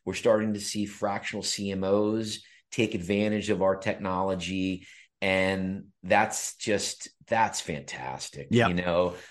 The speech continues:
Speaker 1: working with good partners is just, um, it's gold, you know, it's just fun.
Speaker 2: Can't
Speaker 1: It's
Speaker 2: go
Speaker 1: fun
Speaker 2: it, you
Speaker 1: to
Speaker 2: can't go it alone.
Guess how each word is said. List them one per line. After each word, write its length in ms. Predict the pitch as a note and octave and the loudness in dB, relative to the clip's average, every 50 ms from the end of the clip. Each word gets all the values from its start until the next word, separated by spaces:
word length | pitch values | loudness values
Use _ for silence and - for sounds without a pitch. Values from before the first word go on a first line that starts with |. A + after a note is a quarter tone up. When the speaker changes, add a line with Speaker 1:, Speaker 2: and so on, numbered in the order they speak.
| - _ - | -20 _ 0
Speaker 1:
working 320 | G2 A#2+ B2 - C3+ B2 | 2 2 4 4 2 2
with 160 | A#2+ A2 A2 | 2 0 0
good 200 | - A#2 G#2+ - | 0 -2 -2 2
partners 580 | - G2+ G2 F#2+ - G#2 G2 F#2+ F#2+ F#2 - F2 | 4 4 4 4 4 0 -2 -4 -4 -4 -6 -6
is 160 | E2+ D2+ - | -6 -6 -6
just, 360 | - - F2+ E2+ F2 - - E2 | -4 -2 0 0 -2 -2 -2 0
um, 260 | D#2 D#2 D#2 D2+ C#2+ | 0 0 0 0 -2
it's 140 | - A#2 - | -4 -6 -6
gold, 560 | - - - D3+ E3+ G3 G3 G2+ E2 - - - - | -2 2 4 6 6 6 4 2 0 -4 -8 -12 -12
you 120 | - E2 D#2+ | -8 -4 -2
know, 260 | E2 E2+ F2+ F#2+ G2 | 0 0 0 0 0
it's 240 | G2 F#2+ - - - | 0 -2 -4 -6 -6
just 260 | G#2+ A2 G#2+ - - | -4 -4 -4 -4 -4
fun. 400 | - - A2 C#3+ C#3 D#2 - - - _ - | -4 -2 -2 -2 -4 -6 -8 -10 -16 _ -2
Speaker 2:
Can't 100 | - - E3 | 4 6 8
Speaker 1:
It's 100 | D#3 C#3+ | 8 10
Speaker 2:
go 160 | - D3+ D3 | 10 12 12
Speaker 1:
fun 140 | D3+ D3+ D3 | 12 12 10
Speaker 2:
it, 40 | |
you 80 | D3 C#3 | 8 6
Speaker 1:
to 60 | C3 | 6
Speaker 2:
can't 260 | - D#3+ D3 D3 C#3+ | 6 6 6 6 6
go 180 | - D3+ C#3+ C#3+ | 8 8 10 10
it 60 | C3+ | 10
alone. 560 | C3+ B2+ B2+ C3+ C3+ C3+ B2 G2+ E2 D#2+ D#2 | 8 8 8 8 8 6 6 4 2 -2 -8